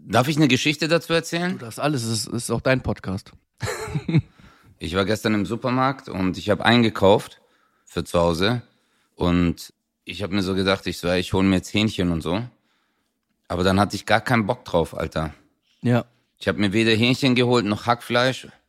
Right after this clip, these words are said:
Speaker 2: Ja.
Speaker 1: Und, äh, ich hab mir dann nur halt so, ich hab mir vegetarische Sachen gekauft.
Speaker 2: Okay, was ist mit Milch und Joghurt und so und Käse?
Speaker 1: Vegan ist halt schon heftig, ja. Also, äh, hey, Milch trinke ich sowieso nicht, Chris.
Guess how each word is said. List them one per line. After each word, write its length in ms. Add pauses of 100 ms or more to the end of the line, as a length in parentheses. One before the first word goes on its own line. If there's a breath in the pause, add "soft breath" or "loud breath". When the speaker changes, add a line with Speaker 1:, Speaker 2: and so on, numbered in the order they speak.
(140)
Speaker 2:
Ja. 200 (480)
Speaker 1:
Und, 760
äh, 540 (160)
ich 140
hab 100
mir 100
dann 300 (100)
nur 300
halt 160
so, 280
ich 140
hab 140
mir 120
vegetarische 600
Sachen 300
gekauft. 440
Speaker 2:
Okay, 240
was 140
ist 80
mit 100
Milch 260
und 120
Joghurt 300
und 100
so 100
und 140
Käse? 360 (280)
Speaker 1:
Vegan 460
ist 120
halt 180
schon 220
heftig, 540
ja. 220
Also, 360
äh, 60
hey, 220
Milch 280
trinke 260
ich 120
sowieso 260
nicht, 200
Chris. 320